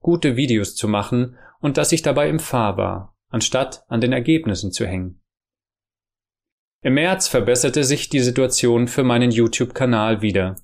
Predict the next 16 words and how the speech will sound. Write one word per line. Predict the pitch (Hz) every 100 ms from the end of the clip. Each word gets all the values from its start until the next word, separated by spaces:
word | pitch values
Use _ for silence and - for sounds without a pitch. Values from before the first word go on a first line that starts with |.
| _
und | 113 104
im | 101
April | 104 - 120 139 143
war | 127
das | 135 135 -
Wachstum | 151 - - 165
meines | 117 110 -
Kanals | 110 98 98 101 -
rasant. | 107 117 117 87 - _ _ _ _ _ -
Nicht | 120 -
nur | 131 131
die | 135
Abonnements | 113 113 104 104 110 127 -
stiegen | - - 131 131
schnell | - 131 135
an, | 127 135